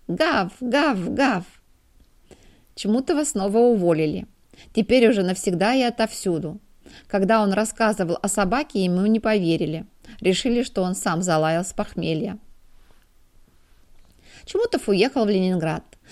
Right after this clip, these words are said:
Целыми днями сидел на радио, ждал своего часа.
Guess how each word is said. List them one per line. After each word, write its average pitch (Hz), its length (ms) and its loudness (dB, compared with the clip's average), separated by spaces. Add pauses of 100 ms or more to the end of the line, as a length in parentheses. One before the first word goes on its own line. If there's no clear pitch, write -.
(120)
Целыми 226 440 6
днями 165 400 0
сидел 165 380 0
на 160 160 0
радио, 262 460 -2
ждал 196 320 -2
своего 175 400 0
часа. 170 580 -8